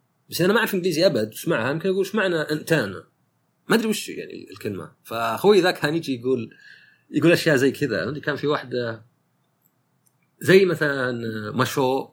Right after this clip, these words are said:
مثلًا، مثلًا إيكي ماشوكا، مثلًا يقول: "آه، كوكا" ولا "شوكا". أقول: "هذه آخر شيء، هذه كأنك تحط واو الجماعة". تقول: "يا أخي في كلمة تنتهي بواو الجماعة، كل كلمة تنتهي بواو الجماعة إذا كانت، آه، يعني كل فعل مثلًا إذا حطيت الناس واجد".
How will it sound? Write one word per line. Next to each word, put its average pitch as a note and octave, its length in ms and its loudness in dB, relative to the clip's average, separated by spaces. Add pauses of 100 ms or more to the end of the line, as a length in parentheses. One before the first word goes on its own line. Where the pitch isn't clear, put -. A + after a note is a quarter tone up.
(160)
مثلًا، G#2+ 180 -6
مثلًا G#2+ 240 -6
إيكي C3+ 180 -6
ماشوكا، A#2+ 560 -4
مثلًا A#2 320 -6
يقول: B2 240 -2 (240)
"آه، C#3 120 -4
كوكا" B2+ 400 2
ولا G2+ 400 -10 (280)
"شوكا". - 560 -2
أقول: - 240 -6 (100)
"هذه E3+ 220 2
آخر D#3+ 160 -4
شيء، B2 300 -2
هذه C#3 80 0
كأنك E3+ 440 -2 (460)
تحط D3+ 200 -2
واو C#3+ 180 6
الجماعة". A#2+ 540 -2
تقول: C3 140 -4
"يا C#3+ 60 0
أخي D#3 100 -2
في F3 100 -2
كلمة F3 240 0
تنتهي C#3+ 240 -2
بواو A#2 180 -4
الجماعة، A2 480 -8
كل G3+ 160 0
كلمة C#3 280 -2
تنتهي G#2 420 -10
بواو G#2+ 260 -6
الجماعة G#2 420 -8
إذا F#2+ 160 -12
كانت، F#2+ 360 -14
آه، - 320 -20 (800)
يعني - 360 -16 (240)
كل D#3 100 4
فعل B2+ 260 4
مثلًا G2 280 -6
إذا G2 100 -8
حطيت - 400 -8 (420)
الناس G2+ 280 -12
واجد". G2 300 -12